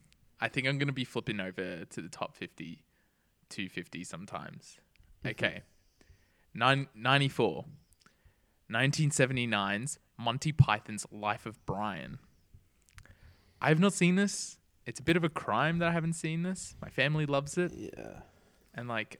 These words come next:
Speaker 1: I, like, I've seen Holy Grail heaps of time, but, like, Life of Brian, never really seen it. So
Speaker 2: No, I've never seen it either. But, yeah, it being in the top hundred makes sense.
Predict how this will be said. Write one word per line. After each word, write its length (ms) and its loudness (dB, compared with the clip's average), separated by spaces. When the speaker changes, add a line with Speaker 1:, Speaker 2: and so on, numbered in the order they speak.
Speaker 1:
I, 200 0
like, 200 0
I've 100 2
seen 160 2
Holy 300 2
Grail 380 0
heaps 300 -8
of 100 -8
time, 360 -4
but, 140 -10
like, 240 -12
Life 180 -4
of 80 -12
Brian, 380 -2
never 160 -8
really 220 -2
seen 220 -8
it. 100 -14
So 300 -10
Speaker 2:
No, 240 -6
I've 140 -4
never 160 -6
seen 340 -8
it 60 -10
either. 260 -10
But, 220 0
yeah, 200 0
it 160 -2
being 180 -2
in 60 -4
the 60 -4
top 200 -6
hundred 360 -4
makes 320 -10
sense. 500 -12